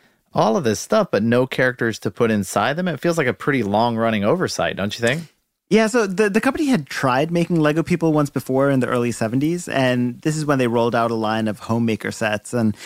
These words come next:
Speaker 2: it let the kids build rooms and furnishings for their own Lego houses, but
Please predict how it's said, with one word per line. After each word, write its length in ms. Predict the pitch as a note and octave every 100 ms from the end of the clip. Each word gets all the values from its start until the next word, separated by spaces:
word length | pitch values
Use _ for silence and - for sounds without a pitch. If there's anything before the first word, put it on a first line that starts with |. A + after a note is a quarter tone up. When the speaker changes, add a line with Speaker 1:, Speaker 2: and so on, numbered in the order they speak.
| - -
Speaker 2:
it 120 | D#3
let 200 | D#3+ E3+
the 60 | D#3+
kids 260 | D#3 A2+
build 340 | - B2+ A2 D#3
rooms 480 | F3+ F#3 F3 E3+
and 160 | C3 A2
furnishings 580 | - D#3+ E3 - D3+ D3
for 140 | C#3+
their 160 | C3+ B2+
own 160 | B2
Lego 240 | A#2 A2+ A#2
houses, 580 | G#2+ B2+ - C#3 C3 A#2+
but 300 | - C3+